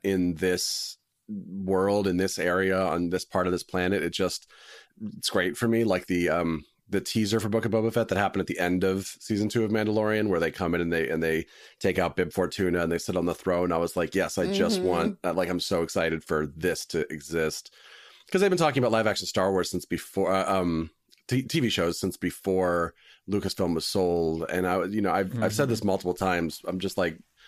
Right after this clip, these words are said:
Speaker 1: Star Wars, just let people go make things. Like, I just watched, um, Star Wars Visions, the anime show. That's, like, nine different short films by different, uh, Japanese animators.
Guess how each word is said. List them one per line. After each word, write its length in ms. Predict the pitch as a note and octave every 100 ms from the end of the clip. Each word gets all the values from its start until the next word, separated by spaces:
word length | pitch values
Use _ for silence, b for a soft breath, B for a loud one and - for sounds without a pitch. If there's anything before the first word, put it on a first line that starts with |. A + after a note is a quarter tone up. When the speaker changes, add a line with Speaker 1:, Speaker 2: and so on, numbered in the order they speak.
| B
Speaker 1:
Star 360 | - - A#2 A#2+
Wars, 340 | A#2+ A#2 A2
just 260 | - A#2 -
let 200 | A2 -
people 320 | A#2 G#2 G#2+
go 180 | F#2+ F#2
make 240 | F2 F2
things. 460 | - C#2+ B1 C#2 -
Like, 120 | F2+
I 60 | F#2
just 260 | G2 -
watched, 320 | G#2+ F#2 -
um, 360 | F#2+ E2+ D#2 E2+ -
Star 200 | - F#2
Wars 180 | F2
Visions, 500 | D#2+ F#2 F2+ F2+ F2+
the 300 | - E2 D2+ D2+
anime 480 | F2 F2+ F2+ F#2 -
show. 460 | - B2 G#2+ A2+ B2 B B B
That's, 180 | G#2 F#2+
like, 260 | F2+ D#2 F#2+
nine 420 | F#2+ F#2 F#2+ F#2+
different 380 | G2 - F#2 E2+
short 240 | G2+ E2+
films 320 | - E2+ F2+
by 140 | F2+ E2
different, 440 | E2+ - E2+ D#2+
uh, 280 | F2 E2 D2+
Japanese 400 | F#2+ E2+ F2 D#2+
animators. 480 | E2 F#2+ A2 C3